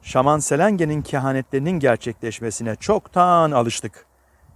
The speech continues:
İzleyicilerimiz de giderek durumu kanıksamaya başladı. Şaman Selenge diyorsa mutlaka gerçekleşir.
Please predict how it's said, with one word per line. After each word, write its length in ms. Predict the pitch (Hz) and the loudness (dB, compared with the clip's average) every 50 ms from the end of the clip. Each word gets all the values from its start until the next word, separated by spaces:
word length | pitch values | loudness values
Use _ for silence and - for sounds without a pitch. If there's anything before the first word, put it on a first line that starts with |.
| _ - | _ -10
İzleyicilerimiz 680 | 160 165 160 175 190 175 185 190 196 190 151 120 113 | -8 -4 0 0 0 2 2 2 2 2 2 0 -2
de 60 | 147 | -4
giderek 460 | 147 156 175 160 139 123 143 - - - | -2 -2 2 2 2 2 0 -4 -4 -4
durumu 300 | 139 147 139 131 139 - | -2 -2 0 0 -2 -2
kanıksamaya 640 | - - 147 147 - - 165 151 147 151 147 135 | -2 -4 -4 -4 -2 0 0 2 2 4 4 4
başladı. 480 | 120 107 101 - 120 110 104 113 101 - _ _ _ _ _ _ _ _ _ _ | 4 2 0 -2 -6 -4 -4 -4 -8 -8 _ _ _ _ _ _ _ _ _ _
Şaman 340 | - - 139 139 147 147 139 | -8 -2 0 2 4 4 2
Selenge 460 | 123 - 139 131 123 123 120 123 113 | 2 -2 -2 -2 -2 -2 -4 -4 0
diyorsa 400 | 131 156 151 131 - - 170 165 | 2 2 2 2 2 0 0 0
mutlaka 500 | 151 165 208 - - 131 - - 135 131 | 0 -2 -4 -4 -4 -4 -2 0 -2 -2
gerçekleşir. 840 | 123 127 113 107 - - 117 104 117 113 104 - 120 101 - - | 0 0 0 0 -2 -6 -8 -6 -6 -8 -6 -6 -6 -8 -8 -10